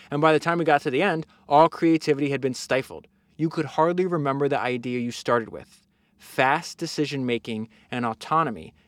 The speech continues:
had become like oxygen to him." Just two great quotes about entrepreneurship. I'm often asked, "Can entrepreneurship be taught or is it innate?"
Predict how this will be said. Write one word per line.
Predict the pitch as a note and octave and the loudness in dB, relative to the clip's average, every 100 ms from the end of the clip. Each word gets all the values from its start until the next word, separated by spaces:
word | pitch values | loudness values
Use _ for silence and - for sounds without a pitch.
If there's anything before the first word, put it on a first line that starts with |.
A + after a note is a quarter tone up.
| - | -6
had | B2+ | -6
become | B2 - C3+ C3 D3 - | -4 -6 -4 -4 -6 -8
like | A#2+ - - | -8 -8 -8
oxygen | G#2+ C#3 - A#2+ A2 G#2 | -2 -2 -4 -10 -10 -12
to | - | -12
him." | A2+ - - - _ _ _ _ _ _ _ _ _ _ - | -12 -14 -16 -20 _ _ _ _ _ _ _ _ _ _ -8
Just | B2 - | -6 -2
two | C3+ | -2
great | A#2 B2+ A2+ | 0 -2 -2
quotes | - A#2 A2+ A2+ | 2 2 2 -4
about | G#2+ | -6
entrepreneurship. | G2+ G#2 B2+ C#3 - C#3 A#2+ | -6 -10 -6 -6 -2 -2 -2
I'm | A2+ | -2
often | A#2 A#2+ | -2 -2
asked, | A#2 B2+ B2 - | -2 -2 -2 -8
"Can | A2 | -8
entrepreneurship | A#2+ - B2+ A#2+ - | -8 -6 -6 -6 -8
be | A#2 G#2+ | -10 -10
taught | - C3 C#3+ | 2 4 4
or | B2+ | 0
is | A#2 | -2
it | A2 | -4
innate?" | G#2+ A#2 - | -4 -6 -8